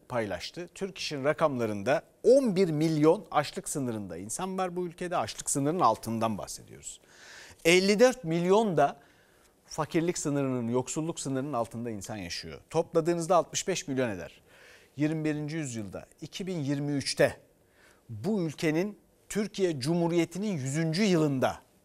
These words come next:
bu tablo açıklanmaya muhtaç bir tablodur. Gözlerin içine bakıyoruz. Birisi bunu açıklasın. Altmış beş milyon fakirlik, yoksulluk ve açlık sınırında insan yaşıyor bu ülkede.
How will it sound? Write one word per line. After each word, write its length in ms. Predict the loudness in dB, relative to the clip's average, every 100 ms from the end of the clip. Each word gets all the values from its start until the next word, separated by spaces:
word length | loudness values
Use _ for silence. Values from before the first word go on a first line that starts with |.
| _ _ _ -12
bu 260 | -4 -2
tablo 500 | 6 4 6 2 2 -2 _ _ _
açıklanmaya 760 | -2 -2 -8 4 4 4 2 2
muhtaç 520 | 0 -2 2 0 0
bir 60 | -6
tablodur. 520 | 2 6 6 6 2 -10 -20 _
Gözlerin 480 | 6 6 8 6 6
içine 400 | 0 2 4 8
bakıyoruz. 560 | 6 8 4 4 -2 -6 0
Birisi 320 | 2 2 2
bunu 120 | 2
açıklasın. 520 | 2 2 -4 -4 -8 -14 _ _
Altmış 520 | 2 2 -2 -8 2
beş 220 | 2 2 -4
milyon 360 | 2 2 0 -6 -20 -20 -20 _ _ _ _
fakirlik, 680 | 4 4 6 4 6 0 2
yoksulluk 560 | 2 2 -2 -2 0 4
ve 60 |
açlık 360 | 4 2 -6 -8
sınırında 420 | -4 -2 -2 -2
insan 260 | -2 -4 -6
yaşıyor 340 | -6 -8 -10
bu 40 |
ülkede. 320 | -10 -14 -18